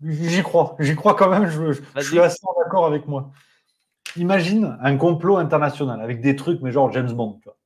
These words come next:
Speaker 1: Genre,
Speaker 2: Ouais,
Speaker 1: euh,
Speaker 2: vas-y.
Speaker 1: des gens absolus, qui ont les cordons de la bourse, qui ont tout ce que tu veux. Il serait en contact direl-, direct avec Jean Castex.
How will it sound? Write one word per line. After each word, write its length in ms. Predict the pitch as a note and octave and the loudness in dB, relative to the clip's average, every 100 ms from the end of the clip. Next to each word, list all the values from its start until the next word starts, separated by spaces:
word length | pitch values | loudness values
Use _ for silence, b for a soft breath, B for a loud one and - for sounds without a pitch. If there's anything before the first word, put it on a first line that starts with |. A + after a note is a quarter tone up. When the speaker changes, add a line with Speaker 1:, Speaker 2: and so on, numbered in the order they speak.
| - | -14
Speaker 1:
Genre, 280 | F#2 F#2+ | -12 -8
Speaker 2:
Ouais, 180 | A#2 C#3 | -6 -6
Speaker 1:
euh, 40 | - | -8
Speaker 2:
vas-y. 160 | B2 | -10
Speaker 1:
des 200 | C3+ - - | -10 -10 -2
gens 120 | A#2+ | 2
absolus, 720 | A2+ - - B2 B2+ C3+ B2+ | 2 0 0 2 4 4 4
qui 120 | C3 | 2
ont 120 | B2 A#2+ | 0 2
les 180 | A2+ | 2
cordons 340 | - B2+ B2 B2 | 4 4 4 2
de 60 | |
la 100 | A#2 | 2
bourse, 540 | A2 C3 E3+ D#3 C3+ - | 0 -2 -2 -2 -4 -8
qui 140 | - | -4
ont 100 | C3 | -2
tout 100 | C3 | -2
ce 60 | C3+ | 0
que 100 | D3+ | 0
tu 180 | - C#3+ | 0 4
veux. 300 | F3+ A3 b b b b b b _ - | 4 4 b b b b b b _ 0
Il 100 | C3+ | 0
serait 180 | - F#3+ | 6 6
en 120 | F3+ | 6
contact 400 | E3+ E3+ F3+ D3+ | 4 6 4 4
direl-, 560 | C#3+ D#3 F3+ F#3+ D3 C#3 | 6 8 8 6 4 4
direct 560 | C#3 F3 G3+ - - _ _ _ | 6 6 4 -2 -20 _ _ _
avec 260 | - A#2 B2 | -4 0 0
Jean 200 | A#2 F3 | 2 2
Castex. 760 | F3+ D#3+ - C#3 - - _ | 4 2 2 -2 -4 -10 _